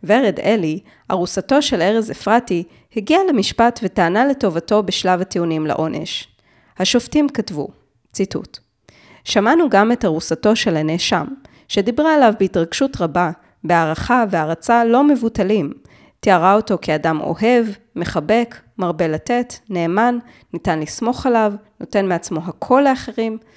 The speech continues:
עד אשר היא סברה שמדובר בהתנהגות שגובלת בנאיביות, ועל כן אף הביעה את חוסר שביעות רצונה מהאופן שבו הנאשם מוכן לתת לאחרים, ובלשונה, הייתי מתעצבנת עליו שהוא טוב מדי לכולם."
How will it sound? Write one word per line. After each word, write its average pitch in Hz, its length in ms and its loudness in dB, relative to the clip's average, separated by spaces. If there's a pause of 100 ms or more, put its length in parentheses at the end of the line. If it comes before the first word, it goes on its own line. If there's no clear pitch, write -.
(320)
עד 370 160 -4
אשר 330 200 2
היא 302 160 4
סברה 202 440 2
שמדובר 185 600 2
בהתנהגות 208 520 0
שגובלת 247 640 0
בנאיביות, 180 680 -2 (400)
ועל 165 220 2
כן 285 300 0 (200)
אף 208 160 -4
הביעה 262 340 0
את - 80 -4
חוסר 262 340 -2
שביעות 214 380 -4
רצונה 202 460 -2 (380)
מהאופן 247 380 2
שבו 196 260 2
הנאשם 220 580 0
מוכן 185 280 -2
לתת 185 300 -2
לאחרים, 170 520 -4 (560)
ובלשונה, 180 600 0 (460)
הייתי 311 340 2
מתעצבנת 262 800 0
עליו 285 340 2
שהוא 190 220 -2
טוב 202 320 0
מדי 185 340 0
לכולם." 170 580 -2